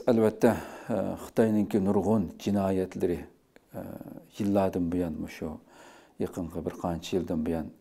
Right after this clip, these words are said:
eng ko'p dunyo yuziga chiqqan, har kuni degidek Xitoyning yuziga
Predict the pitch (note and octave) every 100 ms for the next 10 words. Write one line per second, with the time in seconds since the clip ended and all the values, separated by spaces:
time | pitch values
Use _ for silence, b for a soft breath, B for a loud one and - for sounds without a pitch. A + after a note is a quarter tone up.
0 | - B2 A2+ F#2+ - G#2 - - G2+ F#2+
1 | F#2 E2+ E2 F2+ F#2+ E2+ - - F2+ D#2+
2 | - B B B B B G#2+ B2+ A#2+ -
3 | C3 B2 A#2 G#2+ A#2+ A#2 - - A2 G#2+
4 | G#2 F2 G2+ G2 G2+